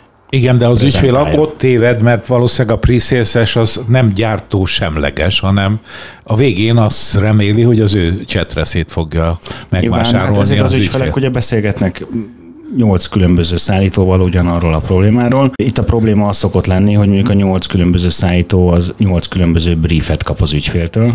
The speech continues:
Speaker 2: Tehát, hogy nem,
Speaker 1: <laughs>
Speaker 2: nem, mert az egyik az, az ezzel beszél, mondjuk beszél a, nem tudom,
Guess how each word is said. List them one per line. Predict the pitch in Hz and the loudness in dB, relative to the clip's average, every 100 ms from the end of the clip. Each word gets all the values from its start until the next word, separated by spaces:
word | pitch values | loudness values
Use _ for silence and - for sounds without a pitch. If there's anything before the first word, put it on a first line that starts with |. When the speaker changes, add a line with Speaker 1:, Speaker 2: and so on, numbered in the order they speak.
| 113 | -2
Speaker 2:
Tehát, | - | -2
hogy | - 85 | 0 2
nem, | 95 92 | 2 0
Speaker 1:
<laughs> | 92 | 0
Speaker 2:
nem, | 113 98 | 0 2
mert | 87 80 98 92 | 0 0 0 0
az | 92 | 0
egyik | 98 90 - | 0 -2 -2
az, | 87 - 92 | -4 -4 -4
az | 90 | 0
ezzel | 95 90 104 104 | 2 2 2 2
beszél, | 110 - 117 110 | 2 0 2 2
mondjuk | 98 85 | 2 2
beszél | 82 87 98 85 | 0 0 0 0
a, | 82 78 - - - - - | 0 -4 -8 -14 -16 -16 -8
nem | 82 | -6
tudom, | - 80 80 78 78 | -2 0 0 0 -2